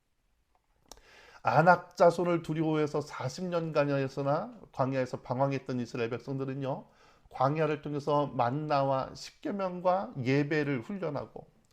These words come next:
그리고 칠 년간의 전쟁 동안 삼십일 명의 가나안 왕을 정복하는 것입니다. 달리 말하면 삼십일 개의 두려움을 극복하는 것이지요. 삼십한 명의 적을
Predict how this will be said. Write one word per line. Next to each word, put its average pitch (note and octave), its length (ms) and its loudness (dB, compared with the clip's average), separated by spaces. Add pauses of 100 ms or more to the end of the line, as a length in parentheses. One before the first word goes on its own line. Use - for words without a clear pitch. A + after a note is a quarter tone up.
(460)
그리고 F#3+ 340 0
칠 B3 260 -2
년간의 G3+ 440 2
전쟁 C#3 420 -2
동안 B2+ 380 -4
삼십일 A3+ 920 -6
명의 G#3 640 0 (360)
가나안 C3 420 0
왕을 A#2 340 0
정복하는 B2+ 520 -6
것입니다. - 580 -14 (380)
달리 C#3+ 280 0
말하면 C#3+ 460 2
삼십일 G#3+ 1080 -6
개의 G3 440 0
두려움을 D3 560 0
극복하는 B2+ 580 -4
것이지요. - 460 -12 (680)
삼십한 G3+ 720 -6
명의 F#3+ 280 -2
적을 D3+ 440 0